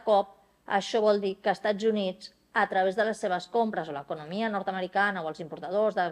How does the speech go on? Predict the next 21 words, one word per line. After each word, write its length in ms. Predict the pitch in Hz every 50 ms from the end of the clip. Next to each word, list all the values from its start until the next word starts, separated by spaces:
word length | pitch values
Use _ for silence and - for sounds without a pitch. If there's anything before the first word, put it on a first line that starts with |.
| 156 -
petroli 360 | 185 175 196 196 202 185 165
dels 120 | 147 156 -
Estats 220 | - 180 185 190
Units, 340 | 220 214 190 175 175 - - _ _ _ _ _ _ _ _ _ _
poden 360 | - 247 220 208 214 214 214
convertir-se 540 | 202 233 220 196 175 - - 180 170 - 208
en 120 | 190 190
un 160 | 208 214 208
gran 340 | 202 214 233 226 202 185 185 175
jugador 540 | - 214 196 180 170 160 170 160 143 151 - _ _ _ _ _ _ _ _ _ _ _ _ -
en 280 | 202 185 175 170 170 175 185 - _
l'escena 540 | - 170 175 - - 160 147 151 156 156 151 - -
petroliera 360 | - 170 - 165 156 143 147
internacional 680 | 165 175 - 180 190 196 - - 247 233 208 214 240 226 - - -
i 100 | 196 185
tenen 240 | 180 139 151 170
capacitat 500 | - 180 165 - 170 - 170 156 151 139
d'influir 380 | 165 175 165 170 - 180 180 185
sobre 200 | 185 214 208 208
els 120 | 214 208
preus 320 | - - 151 156 170 -